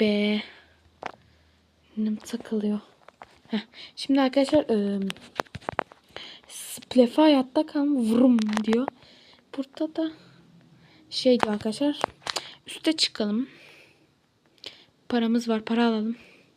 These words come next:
Para niye alamıyoruz? Para almak istiyorum ben. Çıkalım, çıkalım, çıkalım. Para var.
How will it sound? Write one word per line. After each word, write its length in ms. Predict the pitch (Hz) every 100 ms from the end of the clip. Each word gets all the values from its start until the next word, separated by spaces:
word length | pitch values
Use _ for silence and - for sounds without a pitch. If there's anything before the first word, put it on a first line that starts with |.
| _ _ _ _ _ _ -
Para 200 | 262 277
niye 240 | 311 339
alamıyoruz? 380 | 339 269 269 302
Para 240 | 302 302
almak 260 | 311 302 277
istiyorum 340 | - 262 240
ben. 80 | 240 - _ _ _ _ _ _ _ _ -
Çıkalım, 380 | - - 233 226
çıkalım, 460 | - - 233 226
çıkalım. 440 | 233 - 240 226 240 -
Para 260 | 254 254
var. 240 | 233 233